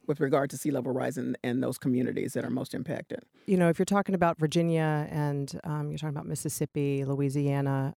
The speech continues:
Speaker 2: uh, you know, I think Katrina was a huge wake-up call for a lot of us in the South as to what was to come if we didn't come together on some of these issues. And, you know, the chemicals and the runoffs, too, kind of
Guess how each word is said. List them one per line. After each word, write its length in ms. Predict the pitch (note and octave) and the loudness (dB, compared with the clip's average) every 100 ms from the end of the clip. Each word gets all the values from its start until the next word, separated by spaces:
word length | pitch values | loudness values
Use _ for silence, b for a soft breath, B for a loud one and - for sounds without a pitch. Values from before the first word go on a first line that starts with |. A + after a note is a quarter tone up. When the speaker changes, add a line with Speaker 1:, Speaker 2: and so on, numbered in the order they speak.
| - | -6
Speaker 2:
uh, 220 | D3 D3 | -4 -4
you 120 | F#3+ D#3 | -2 0
know, 140 | D3+ - | 0 0
I 60 | |
think 160 | F3 D#3+ | -2 0
Katrina 480 | E3+ - D#3+ D3+ D3 | -2 0 0 2 0
was 160 | C#3 | 0
a 40 | C#3 | -2
huge 400 | - C#3+ C#3 C#3 | 0 2 2 0
wake-up 340 | C#3 - C#3 | -2 -2 -6
call 400 | - C#3 C3+ C3+ | -2 0 2 0
for 300 | C3+ - C#3 | -2 0 2
a 60 | C#3 | 2
lot 260 | C#3 C#3 C3+ | 2 2 2
of 80 | C3+ | 0
us 180 | C3 C#3+ | -2 -2
in 80 | C3+ | -2
the 60 | |
South 440 | - C3 B2+ B2 _ b b b b b b - | 0 0 -2 -4 _ b b b b b b -4
as 280 | C#3 C3 - | -2 -2 -2
to 340 | D3 C#3 C3+ | 0 2 0
what 280 | - C#3+ C3 | 0 -2 -2
was 200 | C#3+ C#3 | -2 -4
to 100 | C#3+ | -6
come 480 | - D3 C3+ C3 C#3 - | -4 0 0 0 -4 -6
if 80 | - | -2
we 80 | C#3 | -2
didn't 260 | C#3+ C#3 | -2 -4
come 180 | - C#3 | -2 -2
together 360 | C3 C#3 C3+ C3+ | 0 -2 0 -2
on 140 | C3 - | -2 -2
some 160 | C3+ | -2
of 60 | C3 | -2
these 180 | C3 C#3+ | -2 -2
issues. 480 | C3+ C#3+ C3 B2+ - B B B D#3+ | -2 0 -2 -2 -8 B B B -2
And, 400 | D#3 D3 D3 - | 2 2 0 -4
you 160 | F3 E3 | 0 2
know, 140 | D3+ | 2
the 260 | C#3+ D#3 D#3 | 2 2 2
chemicals 640 | - G#3 A3 - E3 D3+ D3+ | 2 4 4 2 2 2 0
and 80 | |
the 60 | C#3+ | 0
runoffs, 600 | C3+ D#3+ E3+ C#3+ C3 - | 2 4 4 2 0 -4
too, 340 | - F3+ D3 C#3 | 2 4 4 0
kind 200 | - D3+ | 0 -2
of 120 | C3+ | -2